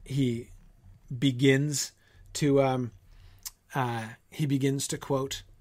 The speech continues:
the inscription on the Statue of Liberty, right? Um, "Your huddled masses yearning to breathe free." Um, except, of course, they, they wouldn't be breathing free on Luna, right? But they might be able to breathe affordably anyway, um, and that would still be something.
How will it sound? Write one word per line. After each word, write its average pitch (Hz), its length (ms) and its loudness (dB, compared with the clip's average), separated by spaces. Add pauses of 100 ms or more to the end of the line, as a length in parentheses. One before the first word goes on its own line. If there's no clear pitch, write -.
(560)
the 135 360 0 (160)
inscription 143 580 0
on 135 200 0
the 127 260 0 (180)
Statue 139 400 -2
of 123 80 0
Liberty, 131 380 -4 (480)
right? 127 200 0 (360)
Um, 113 400 -4 (160)
"Your 127 140 -2
huddled 127 260 0
masses 123 440 0
yearning 123 300 0
to 127 80 -2
breathe 120 240 2
free." 127 360 -2 (360)
Um, 123 220 -4
except, 139 280 -2
of 127 100 -4
course, 131 200 -2
they, 123 140 -2 (100)
they 127 100 0
wouldn't 117 440 -6
be 104 220 -4 (140)
breathing 92 300 -8 (120)
free 92 320 -12 (440)
on 110 160 -8
Luna, 87 240 -12 (400)
right? 92 220 -12 (320)
But 156 100 0
they 156 80 2
might 147 220 2
be 143 80 6
able 131 140 2
to 127 40 -4
breathe 120 180 0
affordably 104 520 -6 (240)
anyway, 117 460 -4 (300)
um, 127 200 -4
and 139 160 -2
that 131 80 -2
would 127 100 -6
still 131 160 0
be 120 80 -4
something. 135 400 -4